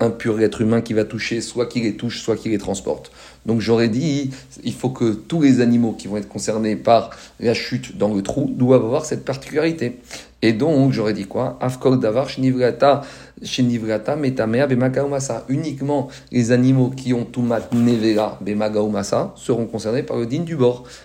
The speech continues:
Et ça vient exclure quoi comme animaux ? Aval, ofot, o. Parce que les ofot, les oiseaux, il n'y a pas de din de tumat nevela de of.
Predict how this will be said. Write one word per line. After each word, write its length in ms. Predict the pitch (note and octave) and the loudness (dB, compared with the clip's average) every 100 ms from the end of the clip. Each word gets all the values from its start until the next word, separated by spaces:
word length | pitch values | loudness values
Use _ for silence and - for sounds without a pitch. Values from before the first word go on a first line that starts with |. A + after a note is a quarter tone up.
| - | -10
Et 60 | G2+ | -4
ça 140 | - | -2
vient 160 | A2 A2 | -2 -2
exclure 320 | - A#2 - | -4 -6 -2
quoi 160 | A2+ | -2
comme 160 | - G#2 | 0 -2
animaux ? 440 | G2+ G2 G#2+ C#3+ - | 0 0 0 -2 -2
Aval, 340 | A2 A#2 C3+ - | 2 4 4 2
ofot, 380 | D3 C3+ D3 D#3 | 0 4 2 2
o. 300 | C3 B2+ B2 - - - | 2 2 0 -6 -20 -16
Parce 160 | G2+ | -14
que 120 | - | -6
les 300 | A2+ A2+ A2 G#2+ | -4 -2 -2 -4
ofot, 360 | G#2 A#2+ C3+ - - - - | 0 2 0 -2 -18 -18 -6
les 200 | A2+ G2+ | -4 -4
oiseaux, 320 | G#2+ G2+ D#3 | -4 -2 -2
il 60 | |
n'y 40 | C#3 | -2
a 60 | |
pas 160 | A#2 - | -2 0
de 100 | C#3 | 2
din 360 | C3 A2 E3 E3 | 2 0 -2 0
de 100 | C3+ | 0
tumat 480 | C3 C#3 C3+ C3+ C3+ | -2 -6 0 0 0
nevela 560 | B2+ A#2+ A2 A2+ C3 - | -2 -2 0 -2 -2 -4
de 120 | C3 | -2
of. 340 | B2+ A#2+ G#2+ | 2 2 2